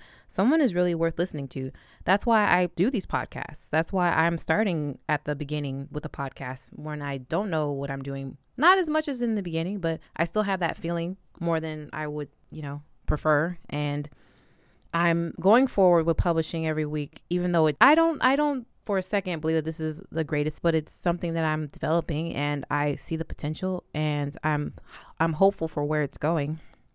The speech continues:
But I, I know that that's because I only have my own personal reinforcement right now for most of it. Um, I, I don't have a lot of feedback yet. And so overall, I just try not to get in my own way with my own thoughts about the things that I'm creating.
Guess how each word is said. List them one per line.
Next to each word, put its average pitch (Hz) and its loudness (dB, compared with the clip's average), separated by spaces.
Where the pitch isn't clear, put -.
But 185 10
I, 185 10
I 180 6
know 196 6
that 208 4
that's 185 4
because 185 2
I 170 6
only 180 4
have 175 2
my 165 2
own 156 2
personal 147 2
reinforcement 143 0
right 131 -2
now 123 -10
for 151 -2
most 147 0
of 135 -10
it. 123 -4
Um, 139 -4
I, 147 -2
I 156 0
don't 156 0
have 160 0
a 151 2
lot 151 4
of 147 2
feedback 147 -4
yet. 135 -4
And - 0
so 156 6
overall, 180 10
I 160 6
just 175 -2
try 151 4
not 147 -2
to 147 -6
get 143 0
in 139 -2
my 143 0
own 139 -2
way 143 2
with 139 -2
my 139 -4
own 139 -4
thoughts 127 -4
about 131 -6
the - -20
things 147 -6
that 139 -10
I'm 139 -2
creating. 151 0